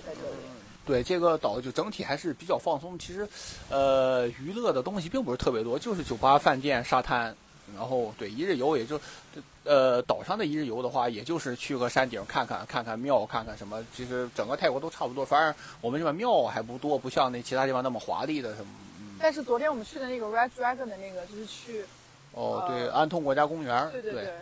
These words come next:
Speaker 2: 这边有个国家公园儿，就是还挺漂亮，就是好多的那种岛，四十多个岛聚在一起，然后可以浮潜啦，然后划划船啦，然后有个小的那种观景台可以看看。然后，因为我们昨天去的那个船是一个大一点的，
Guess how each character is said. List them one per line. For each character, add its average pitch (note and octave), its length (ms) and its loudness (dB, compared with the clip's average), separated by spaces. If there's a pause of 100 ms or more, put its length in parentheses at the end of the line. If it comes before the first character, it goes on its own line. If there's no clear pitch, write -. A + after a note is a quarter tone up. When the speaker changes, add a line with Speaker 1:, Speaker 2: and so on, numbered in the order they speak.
(280)
Speaker 2:
这 D3+ 120 -6
边 C#3+ 120 0
有 A#2 120 0
个 C3 240 4
国 C3 120 2
家 C#3+ 120 6
公 E3+ 120 -2
园 B2 100 4
儿， B2+ 40 4
就 C3 140 0
是 A#2+ 80 4
还 A#2 160 2
挺 A#2 160 -6
漂 G#2+ 140 0
亮， A2+ 100 0
就 A#2+ 80 -6
是 A#2+ 80 -2
好 A2 160 -2
多 A#2+ 200 4
的 A2+ 200 4
那 A2+ 80 -4
种 G#2+ 320 -6
岛， F2 200 0
四 - 160 -4
十 C3 120 -6
多 B2 120 0
个 B2 80 2
岛 G#2+ 200 -2
聚 A#2+ 160 -10
在 A#2+ 100 -2
一 A2+ 80 -4
起， - 260 -10
然 G2 80 -10
后 A2+ 100 -6
可 - 140 -8
以 A2+ 240 -6 (360)
浮 - 180 -8
潜 G#2+ 220 2
啦， A#2 340 8
然 A2+ 100 4
后 A#2+ 120 4
划 B2 140 6
划 B2 100 8
船 A#2 280 2
啦， B2 240 6 (380)
然 G#2+ 160 -4
后 A2+ 400 2
有 G#2+ 180 -4
个 A#2 240 2
小 G#2 240 -2
的 A2 120 -6
那 A#2 100 -6
种 A2+ 80 -6
观 D3 160 0
景 B2 80 -8
台 A2+ 300 -4
可 - 120 -8
以 A#2 80 -2
看 A2 280 -4
看。 G#2 100 -10 (400)
然 A2+ 80 -12
后， A2 240 -8 (280)
因 D#3 100 -4
为 F3+ 160 4
我 D#3 120 2
们 D3 200 -6
昨 D3+ 140 -6
天 F#3 120 -6
去 F#3+ 140 -8
的 D3+ 100 0
那 C#3+ 120 -4
个 B2 80 -4
船 A2+ 220 -2
是 D#3 60 -8
一 E3 60 -6
个 E3 60 -4
大 F3 200 0
一 C#3 40 2
点 A#2 120 -2
的， A#2+ 140 -2